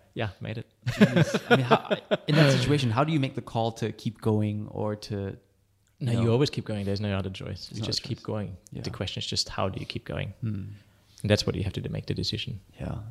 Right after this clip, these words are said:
Speaker 2: that's incredible. And I, I mean, you've, you've been very public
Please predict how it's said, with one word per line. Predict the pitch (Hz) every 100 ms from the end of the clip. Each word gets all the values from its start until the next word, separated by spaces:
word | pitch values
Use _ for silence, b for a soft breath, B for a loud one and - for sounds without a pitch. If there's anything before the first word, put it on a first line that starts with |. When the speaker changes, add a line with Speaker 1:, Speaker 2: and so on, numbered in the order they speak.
| -
Speaker 2:
that's | 113
incredible. | 113 107 117 - -
And | 104 101 - - _ _ B B
I, | 131
I | 139
mean, | 123
you've, | 123 120
you've | 139 120
been | 131 123
very | 127
public | 120 104 101 -